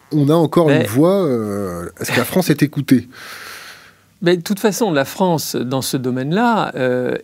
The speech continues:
Speaker 2: est, euh, du côté de la non-réglementation. Euh, la France, euh, est dans une logique, euh,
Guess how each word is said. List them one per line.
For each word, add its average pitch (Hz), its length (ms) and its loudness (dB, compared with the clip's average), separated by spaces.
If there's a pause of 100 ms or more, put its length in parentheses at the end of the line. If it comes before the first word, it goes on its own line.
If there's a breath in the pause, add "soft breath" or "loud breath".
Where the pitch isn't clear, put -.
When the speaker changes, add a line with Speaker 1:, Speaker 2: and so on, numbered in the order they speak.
Speaker 2:
est, 147 420 2
euh, 123 680 -2 (720)
du 127 540 -6
côté 214 460 2
de 139 100 2
la 120 260 4
non-réglementation. 123 1160 -2 (640 soft breath)
Euh, - 380 -6 (340)
la 151 220 0
France, - 720 -2
euh, 117 800 -2
est 107 80 0
dans 131 180 -2
une 131 220 -2
logique, 135 580 -2
euh, 123 400 0